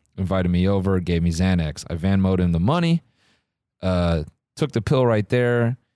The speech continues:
He had those yellow ones, or school buses, they're called. Um, so it was a big pill. Uh, it's a fucking blur from there. But according to one of the kids in the room, uh, P G saw that I was super fucked up from the Xan and offered me more.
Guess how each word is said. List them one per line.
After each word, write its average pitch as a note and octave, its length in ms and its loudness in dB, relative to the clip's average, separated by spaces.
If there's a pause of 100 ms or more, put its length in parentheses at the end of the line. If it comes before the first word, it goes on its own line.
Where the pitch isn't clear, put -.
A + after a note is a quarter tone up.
(140)
He A#2 100 -2
had D#3 160 2
those A#2 180 2
yellow A#2 340 2
ones, E2+ 520 0
or F2+ 180 0
school D3 420 -2
buses, E2+ 640 -4
they're D#2 160 -4
called. E2+ 440 -2 (160)
Um, D#2 260 -4
so E2 260 -2
it F2 60 -2
was E2 120 0
a D#2+ 60 -2
big E2+ 260 -4
pill. G2+ 340 -2 (920)
Uh, F#2 400 0
it's - 140 -6
a G2 40 -4
fucking B2+ 340 0
blur A2+ 220 2
from F#2+ 200 0
there. F#2+ 360 2 (460)
But F2+ 80 -4
according F3+ 320 0
to D#3 60 0
one C#3 160 2
of B2+ 60 2
the A2 80 0
kids A#2+ 380 0
in G#2 60 2
the G2 100 2
room, F#2+ 460 2 (520)
uh, F2 360 0 (120)
P C#3+ 180 0
G C#3+ 200 0
saw A2+ 340 0
that F#2+ 100 2
I F#2 40 2
was F2 120 0
super B2 260 0
fucked G#2 340 -6
up G2 140 -2
from F#2 140 -2
the F#2 80 2
Xan G#2+ 340 2
and F2+ 100 0
offered F2+ 360 -2
me F2+ 140 2
more. F2+ 400 0